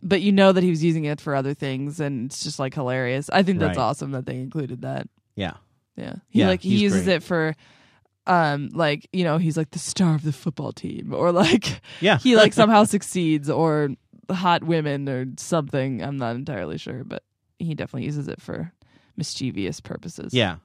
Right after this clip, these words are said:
Speaker 2: yeah.
Speaker 1: Yeah.
Speaker 2: And there's, there's actually some appearances he makes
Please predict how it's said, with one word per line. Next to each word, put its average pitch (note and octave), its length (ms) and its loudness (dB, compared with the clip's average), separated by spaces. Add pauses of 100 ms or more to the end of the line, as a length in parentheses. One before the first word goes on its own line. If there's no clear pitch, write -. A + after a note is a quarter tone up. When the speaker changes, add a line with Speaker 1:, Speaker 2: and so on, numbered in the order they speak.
(120)
Speaker 2:
yeah. F2+ 240 -6 (200)
Speaker 1:
Yeah. - 160 -12 (280)
Speaker 2:
And D3+ 200 4
there's, D#3+ 540 2 (260)
there's C3 500 2 (480)
actually D#3 340 2
some C#3+ 220 0
appearances D3+ 580 -4
he C#3+ 120 -6
makes A#2 380 -2